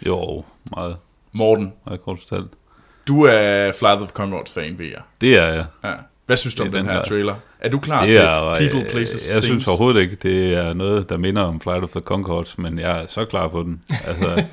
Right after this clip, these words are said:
Speaker 2: <laughs>
Speaker 1: det er, jeg kan virkelig godt lide Jermaine Clement. Øh, han er sådan lidt, øh, lidt en offbeat karakter. Øh, og jeg synes, det virkede interessant, den måde, de behandler hele det her dilemma med, med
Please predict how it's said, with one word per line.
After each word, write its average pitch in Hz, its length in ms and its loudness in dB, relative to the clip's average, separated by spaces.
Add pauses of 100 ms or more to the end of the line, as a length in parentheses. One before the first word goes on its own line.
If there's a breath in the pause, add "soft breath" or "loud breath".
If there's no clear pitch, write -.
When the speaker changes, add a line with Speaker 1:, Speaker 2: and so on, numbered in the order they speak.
Speaker 2:
<laughs> - 320 -10
Speaker 1:
det 113 180 8
er, 95 220 8
jeg 90 340 2
kan 110 80 -2
virkelig 120 260 4
godt 98 120 4
lide 101 220 -2
Jermaine 90 260 -2
Clement. 98 460 0
Øh, 101 60 -4 (280)
han 95 160 0
er 98 120 2
sådan 107 220 -4
lidt, 113 200 0
øh, 98 220 2
lidt 107 140 -4
en 113 80 0
offbeat 104 420 -2
karakter. 87 520 -2 (140)
Øh, 82 680 -10 (680 soft breath)
og 98 200 0
jeg 101 120 6
synes, 113 260 -4
det 104 140 -4
virkede 117 280 4
interessant, 98 560 -2
den 92 120 -6
måde, 98 200 -2
de 98 60 -8
behandler 92 480 -2
hele 92 280 -4
det 92 80 0
her 87 100 0
dilemma 92 460 -4
med, 87 460 -4 (160)
med 90 360 -6